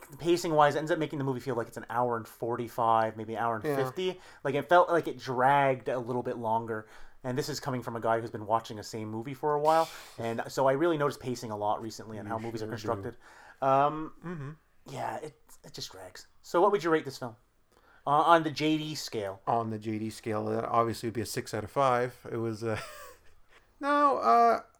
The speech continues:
Speaker 2: the same thing I had with Zone Troopers. I gave that one also a four out of five. I give this one a four out of five as well. I like these types of movies quite a bit. I like these smaller scale, kind of heartfelt, uh, kind of lower budget, really interesting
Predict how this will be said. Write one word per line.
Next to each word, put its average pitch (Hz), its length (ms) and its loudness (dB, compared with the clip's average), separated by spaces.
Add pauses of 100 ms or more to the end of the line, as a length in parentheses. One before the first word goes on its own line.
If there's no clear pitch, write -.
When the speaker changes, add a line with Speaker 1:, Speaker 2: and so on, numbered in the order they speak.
(180)
Speaker 2:
the 208 160 -12
same 294 260 0
thing 262 160 2
I 220 60 4
had 214 180 2
with 202 160 -2
Zone 156 200 0
Troopers. 123 360 -6
I 160 80 -2
gave 190 180 -4
that 170 160 -2
one 135 120 -2
also 120 300 -2
a 110 60 -4
four 117 240 -4
out 113 60 -2
of 110 80 -6
five. 107 220 -2
I 110 60 -4
give 113 160 -6
this 110 160 -12
one 110 100 -6
a 104 40 -10
four 113 200 -8
out 113 60 -4
of 113 80 -8
five 110 200 -4
as 104 100 -8
well. 107 240 -8
I 127 120 -4
like 180 280 -4
these 160 180 -10
types 143 260 -6
of 117 80 -4
movies 107 380 -4
quite 113 240 -6
a 107 40 -6
bit. 110 300 -6 (380)
I - 80 -6
like 151 280 -2
these 151 180 -12
smaller 127 540 0
scale, 120 520 -2
kind 117 280 -6
of 113 180 -6 (220)
heartfelt, 117 680 -4
uh, 110 320 -2 (300)
kind 127 320 -4
of 123 320 -4
lower 143 360 4
budget, 127 1000 2 (200)
really 135 540 -2
interesting 120 1000 -6